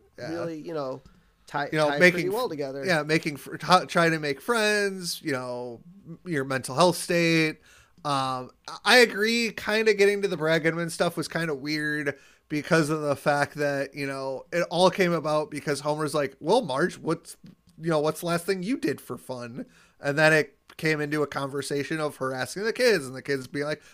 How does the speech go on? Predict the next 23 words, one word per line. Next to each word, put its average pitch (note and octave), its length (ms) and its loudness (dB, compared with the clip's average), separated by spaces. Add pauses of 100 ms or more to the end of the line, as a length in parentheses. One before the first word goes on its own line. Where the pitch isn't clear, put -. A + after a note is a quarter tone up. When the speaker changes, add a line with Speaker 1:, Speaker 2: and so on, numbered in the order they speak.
Speaker 1:
"Well, B3 160 2
you C4 120 2
are D#4 120 8
kinda D3+ 480 -2
nagging," D#3 440 0
and C#3 220 -8
Marge C#3+ 320 2
getting C#3 500 -8 (120)
mad D3 400 4
that C3 100 -10
they D3+ 100 -2
wouldn't D3 340 -2
tell C#3 180 -2
her C#3 100 0
she's B2 280 -10
fun, E3 300 -6
which B2+ 220 -6 (260)
really B3+ 280 2
that's, G#3+ 340 -2
that's E3+ 180 -2
on E3+ 160 2
Marge. F#3 680 2 (680)
Um, C3 540 0